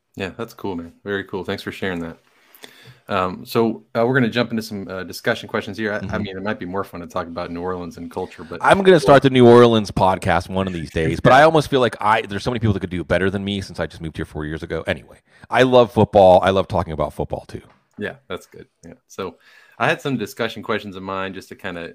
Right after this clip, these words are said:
Speaker 1: lead us and, you know, wherever it takes us. If, if we get off on a tangent, that's cool too, but we'll start the discussion here. The first question I have for you is sort of just a zoomed out, uh, big picture question about the N F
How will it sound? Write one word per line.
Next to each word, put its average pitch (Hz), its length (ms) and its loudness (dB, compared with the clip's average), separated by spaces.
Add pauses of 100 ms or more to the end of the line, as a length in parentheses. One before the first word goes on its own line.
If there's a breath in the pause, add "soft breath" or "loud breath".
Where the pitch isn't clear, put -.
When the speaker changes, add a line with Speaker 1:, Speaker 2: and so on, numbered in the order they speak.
Speaker 1:
lead 95 260 -12
us 95 200 -8
and, 95 100 -12
you 123 60 -10
know, 131 100 -8
wherever 131 240 -6
it 127 100 -12
takes 123 220 -8
us. 82 140 -18
If, 85 160 -16
if 87 100 -16
we 87 140 -16
get 92 160 -6
off 90 200 -4
on 92 100 -10
a 85 40 -12
tangent, 90 320 -12
that's 87 180 -12
cool 90 180 -16
too, 95 200 -12
but 82 180 -14 (400 soft breath)
we'll 95 120 -14
start 92 260 -8
the - 80 -12
discussion 92 500 -8
here. 95 240 -4
The 101 100 -8
first - 200 -12
question 135 240 -2
I 104 40 -4
have 113 160 0
for 110 80 -6
you 101 80 -4
is 90 100 -10
sort 113 180 -6
of 92 60 -12
just 98 200 -14
a 90 80 -8
zoomed 101 380 -6
out, 95 300 -4 (480 soft breath)
uh, 90 140 -6
big 110 380 -6
picture 113 280 -12
question - 440 -8
about 92 240 -10
the 92 120 -14
N 92 120 -10
F 87 100 -14